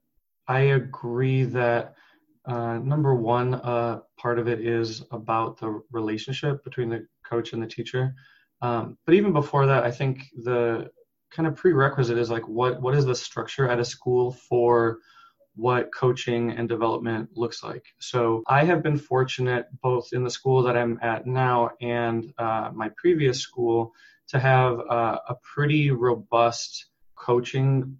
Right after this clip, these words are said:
and professional development structure. So what that looks like is having a coach observing you typically once a week or maybe once every two weeks, and then with, with a similar cadence of having a, a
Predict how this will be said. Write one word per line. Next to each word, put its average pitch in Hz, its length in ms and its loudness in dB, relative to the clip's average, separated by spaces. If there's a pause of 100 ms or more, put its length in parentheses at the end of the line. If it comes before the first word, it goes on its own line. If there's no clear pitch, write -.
(140)
and 117 400 -4 (120)
professional 123 420 -4
development 120 420 0
structure. 156 540 0 (440)
So 120 600 2 (240)
what 127 220 -2
that 123 200 2
looks 123 260 -2
like 117 260 -2
is 117 440 -2 (100)
having 117 580 -2 (420)
a 131 80 -2
coach 123 680 0
observing 117 680 0
you 113 420 2 (640)
typically 185 400 6
once 131 280 4
a 117 80 0
week 117 360 -4
or 117 40 0
maybe 120 220 0
once 113 240 0
every 113 180 0
two 117 240 -4
weeks, 113 440 0 (360)
and 123 140 0
then 113 240 0
with, 127 220 -2
with 127 160 -2
a 123 40 -4
similar 120 360 0
cadence 113 500 -4
of 110 140 -8
having 113 340 -4
a, 110 80 -6
a 110 420 -8